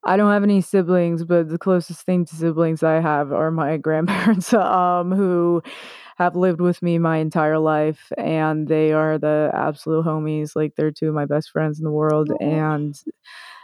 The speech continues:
Speaker 1: they're just, like, the best, oh, the best goddamn people on this planet. But they are also,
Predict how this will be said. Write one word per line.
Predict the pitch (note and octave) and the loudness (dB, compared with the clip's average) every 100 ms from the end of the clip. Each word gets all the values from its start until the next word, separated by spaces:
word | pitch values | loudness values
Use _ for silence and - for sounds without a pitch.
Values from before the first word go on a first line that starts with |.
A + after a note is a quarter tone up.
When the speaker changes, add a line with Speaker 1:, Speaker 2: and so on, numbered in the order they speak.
| _ | _
Speaker 1:
they're | E3 E3 | 2 2
just, | D3+ D#3+ - | 0 -4 -2
like, | E3+ D#3 - | 0 0 0
the | D3+ D3+ C#3+ | -2 0 0
best, | D#3 D3+ - - - - - | 0 0 -4 -16 -20 -18 -2
oh, | F#3 E3 D3+ | 0 0 0
the | D#3 D3+ D3 _ _ | -2 -4 -8 _ _
best | D#3+ D#3 | -2 0
goddamn | D3+ D3 D3+ D3 | -2 -2 -2 -4
people | D#3 D3+ | -4 -4
on | D3 | -4
this | C#3+ | -6
planet. | D#3+ D3+ C3+ | -4 -2 -2
But | E3 D#3+ B2 | 2 0 0
they | F3 F#3 G3+ | 0 2 4
are | G3 F3 | 2 2
also, | D3 F3+ G#3+ - E3+ D#3+ D#3 E3+ | 0 0 -2 -2 0 0 2 0